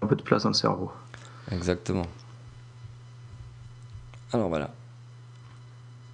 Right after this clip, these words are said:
Speaker 1: Alors, voilà, on va passer à notre dernière rubrique,
Speaker 2: Déjà.
Speaker 1: qui est le M V P de Dribble.
Speaker 2: Ouais.
Speaker 1: Donc cette semaine, euh, voilà. Euh, moi, j'ai, j'ai repris une petite claque là, cette semaine en allant sur Dribbble.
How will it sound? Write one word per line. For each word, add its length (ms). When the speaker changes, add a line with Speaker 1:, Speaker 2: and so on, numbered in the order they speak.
Speaker 1:
Alors, 280
voilà, 360
on 60
va 140
passer 340
à 80
notre 260
dernière 640
rubrique, 500
Speaker 2:
Déjà. 320
Speaker 1:
qui 100
est 80
le 160
M 120
V 120
P 200
de 100
Dribble. 540
Speaker 2:
Ouais. 100
Speaker 1:
Donc 160
cette 160
semaine, 540
euh, 360
voilà. 400
Euh, 320
moi, 140
j'ai, 160
j'ai 400
repris 300
une 120
petite 260
claque 280
là, 140
cette 260
semaine 340
en 100
allant 200
sur 160
Dribbble. 460